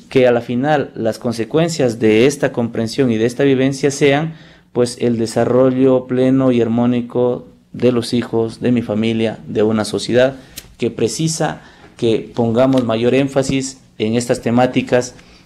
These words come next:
que s-, nos compo-, nos comprometen a cada uno. Pues nada más, eh, en este momento les agradezco a ustedes por su atención. Espero haberles dejado algunas pinceladas de este libro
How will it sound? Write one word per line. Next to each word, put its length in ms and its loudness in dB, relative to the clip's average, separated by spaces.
que 100 0
s-, 300 -4
nos 220 2
compo-, 420 0
nos 440 0
comprometen 560 2
a 100 -2
cada 240 2
uno. 240 -4
Pues 200 2
nada 280 4
más, 340 0
eh, 240 0
en 80 -2
este 200 -4
momento 420 0
les 180 -2
agradezco 440 2
a 40 2
ustedes 360 2
por 180 -4
su 140 -4
atención. 720 -2
Espero 360 2
haberles 320 4
dejado 380 2
algunas 520 2
pinceladas 920 2
de 160 -4
este 260 -6
libro 520 0